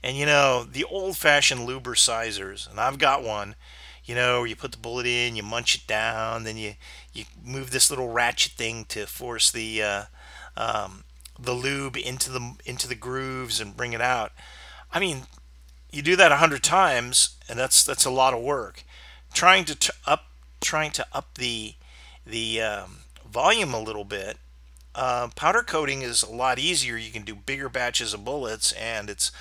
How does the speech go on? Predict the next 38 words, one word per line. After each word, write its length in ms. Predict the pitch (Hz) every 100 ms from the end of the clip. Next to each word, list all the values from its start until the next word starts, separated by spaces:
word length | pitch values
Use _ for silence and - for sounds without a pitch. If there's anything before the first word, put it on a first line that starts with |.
| -
a 80 | 117
lot 240 | 113 143
less 260 | - 117 -
time 460 | - 131 135 135 - -
consuming 680 | 113 - 127 113 104 104 - - - - - -
per 400 | - 160 147 127
projectile. 880 | - - 117 131 180 - - 90 87
So, 400 | - 165 160 139 - - - - - - -
um, 440 | 143 139 123 117 - - - - - - - - - - - -
I 60 |
really 300 | 160 202 226
think 180 | - 202
that's 300 | 175 156 -
the 60 | 151
way 180 | 143
to 80 | 139
go. 340 | 127 135 107 101
So 300 | - 139 131
I'm 180 | 131 156
gonna 160 | 170
give 200 | 151 160
it 60 | 151
an-, 200 | 147 143 -
another 280 | 165 147
couple 260 | 156 131 123
more 180 | 120 117
tries, 540 | - 117 110 107 107
but 180 | - 110 - -
it'll 100 | -
probably 360 | 139 190 180 165
be 160 | 135 131
another 280 | 131 113
month 300 | 113 117 110
or 60 | 107
so 280 | - 117 107
before 320 | 101 - 113
I'm, 220 | 104 104
uh, 220 | 107 104